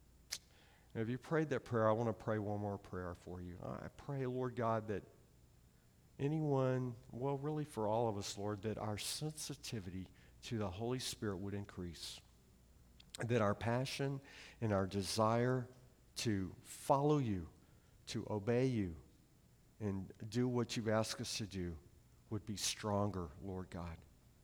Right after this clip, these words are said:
that we would not live compromised lives, that we would stay focused on you, and that we would yield to you, and that our sensitivity would increase, that we're hearing your small, still voice speaking to our hearts, even in the little things.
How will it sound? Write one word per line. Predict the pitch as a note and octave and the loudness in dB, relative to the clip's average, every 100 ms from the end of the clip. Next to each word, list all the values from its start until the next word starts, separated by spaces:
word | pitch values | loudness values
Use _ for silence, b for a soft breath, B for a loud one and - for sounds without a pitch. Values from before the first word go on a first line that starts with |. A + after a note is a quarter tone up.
| - A2+ | -6 2
that | A2+ | 4
we | A#2+ | 4
would | C#3 C#3 | 6 6
not | B2+ B2+ A#2 | 6 4 4
live | A#2+ B2 A#2 | 4 4 2
compromised | - B2 A#2+ B2 A#2 A#2 A2+ | 4 4 4 4 4 2 2
lives, | G#2+ G#2 G#2+ G2+ G2+ - - - - - - - - | 2 2 2 0 -4 -8 -10 -18 -20 -20 -20 -20 -8
that | A2+ | -2
we | G#2+ G#2+ | 0 2
would | G#2 | 0
stay | - - A#2 | -2 2 2
focused | A#2 B2 B2 C3+ - | 2 2 2 -2 0
on | B2 B2 | 0 0
you, | G2 F2 F#2 - - - - - - | -2 -4 -8 -20 -20 -20 -20 -20 -12
and | - | -2
that | G2+ | 0
we | F2+ A2+ | 2 2
would | A2 G2 | 0 0
yield | G#2+ A#2 C3 | 2 4 2
to | - | -2
you, | A2+ F2+ E2 - - - - - - - b b | -2 -2 -6 -12 -20 -20 -20 -20 -20 -20 b b
and | A2+ G#2+ | 2 4
that | G#2 F#2+ | 4 2
our | F#2 | 2
sensitivity | - A2+ A2 A#2 - A2+ G#2 G#2+ | 0 0 -2 -4 -2 -2 0 0
would | G2 F#2+ G#2+ G2 | 0 -2 0 0
increase, | G2 - C3+ C3+ - | -2 -4 -2 0 0
that | G#2+ | -2
we're | G2 | -2
hearing | G2 A2+ A2+ A#2 | -2 0 2 2
your | G#2 | 0
small, | - G#2+ G#2 C3 | -2 2 2 2
still | - C#3 | 0 -2
voice | A#2+ G2+ G#2 | -2 -2 -2
speaking | - - B2+ - C3+ | -2 -2 -2 -2 -2
to | B2+ | 0
our | B2+ | 2
hearts, | G#2 F2+ - - - - | 2 -2 -4 -8 -8 -6
even | F#3+ F#3 F3+ | -4 -2 0
in | F3 | 0
the | D#3+ | 0
little | B2 G2+ F2+ - | -2 -2 -6 -8
things. | C#2+ - - - | -12 -12 -14 -14